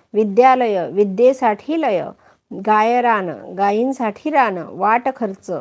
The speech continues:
वाटेसाठी खर्च, हे की नाही? म्हणजेच काय की हे आपले चतुर्थ तत्पुरुष, अ, आहेत. ओके, चतुर्थ प्रत्यय म्हणजे पर्याय क्रमांक चार हे ऑप्शन बरोबर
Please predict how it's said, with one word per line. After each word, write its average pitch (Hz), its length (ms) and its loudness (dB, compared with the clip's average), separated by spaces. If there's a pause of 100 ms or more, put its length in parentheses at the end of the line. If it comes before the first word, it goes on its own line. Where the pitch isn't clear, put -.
(480)
वाटेसाठी 214 1040 -6 (160)
खर्च, 196 360 -12 (580)
हे 226 80 -8
की 269 100 -6
नाही? 185 140 -6 (380)
म्हणजेच 208 420 -4
काय 180 300 -4 (320)
की 233 100 -4
हे 208 460 -4
आपले 196 540 -6
चतुर्थ 247 680 -6 (300)
तत्पुरुष, 196 520 -4 (320)
अ, 208 40 -14 (240)
आहेत. 180 480 -10 (380)
ओके, 220 280 -2
चतुर्थ 202 460 -6
प्रत्यय 202 500 -4
म्हणजे 196 260 -6
पर्याय 240 420 0
क्रमांक 196 440 -6
चार 226 460 0
हे 233 200 -4
ऑप्शन 208 420 -6
बरोबर 185 460 -4